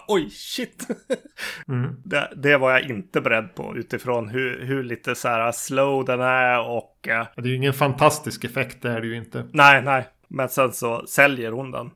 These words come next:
Speaker 1: Eh, och kanske lite grann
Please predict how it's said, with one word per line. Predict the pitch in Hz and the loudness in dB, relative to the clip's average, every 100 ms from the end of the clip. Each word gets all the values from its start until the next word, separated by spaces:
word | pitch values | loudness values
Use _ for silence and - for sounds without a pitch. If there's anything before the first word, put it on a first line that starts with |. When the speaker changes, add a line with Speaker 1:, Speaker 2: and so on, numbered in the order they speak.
| - | 0
Speaker 1:
Eh, | 123 123 | 4 4
och | - 151 - - - | 4 -6 -8 -16 -4
kanske | 135 123 113 - 127 - _ - | -2 -2 -6 -8 -8 -8 _ -8
lite | 143 135 117 131 | -4 -4 -4 -4
grann | 123 123 123 123 | -2 -2 -4 -6